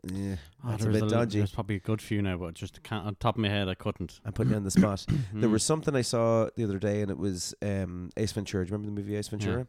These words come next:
Speaker 2: Yeah, yeah.
Speaker 1: And someone said to me that it has aged horribly,
Speaker 2: Hmm.
Speaker 1: um, due to, like, the
Speaker 2: All the comments
Speaker 1: transphobia.
Speaker 2: and stuff like, yeah.
Speaker 1: Yeah, so there was the,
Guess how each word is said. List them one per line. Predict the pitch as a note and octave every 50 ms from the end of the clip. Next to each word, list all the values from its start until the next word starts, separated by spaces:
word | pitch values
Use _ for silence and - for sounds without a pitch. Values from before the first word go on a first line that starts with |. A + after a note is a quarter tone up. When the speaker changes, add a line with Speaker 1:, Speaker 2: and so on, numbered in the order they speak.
| _ -
Speaker 2:
Yeah, | G2 G2
yeah. | F#2+ F2+ F2 - _ -
Speaker 1:
And | - G#2 G2+ F#2+ F2
someone | - - A#2+ A2 G#2+ G#2+ G2
said | - - G#2+ G2+ G2+
to | - G2+
me | G2+ G#2 G2+ G2 F#2+ F#2+ F#2+ F#2+ F#2 - _ -
that | - F#2+ F#2 F#2 - - - _
it | - G#2 G2
has | F#2+ G2 F#2 - - -
aged | G#2 G2+ G2 G2 F2 - - - - - - -
horribly, | - G#2+ G#2 G2+ G2+ F2+ F#2+ E2 F#2 F#2 - _ _ _ -
Speaker 2:
Hmm. | G#2 G2+ F#2+ F2+ - -
Speaker 1:
um, | G#2 G2 F#2+ F#2+ F#2 F#2 F#2 - - -
due | - - G#2+ G#2 G2
to, | - - - G#2 G2 F#2+ F#2 F#2 F2+ F2+ F2 E2 - - - _ - G#2+ G#2
like, | G#2+ - -
the | -
Speaker 2:
All | E2 F#2+
the | G2
comments | A#2+ G#2+ G#2+ G#2+ G#2+
Speaker 1:
transphobia. | G2 A2 A2 A2+ C3 C#3+
Speaker 2:
and | D3 C3+
stuff | - - F#2 -
like, | F#2 F2 E2 E2+
yeah. | F#2 F#2+ F#2 F2 -
Speaker 1:
Yeah, | G#2+ G#2+ G2+ G2 F#2+ F#2
so | F2+ - G#2 F#2+ F#2+ G2 F#2
there | C#2 C#2+ G2+ F#2
was | F2+ F#2 F2 - - - - - - -
the, | - -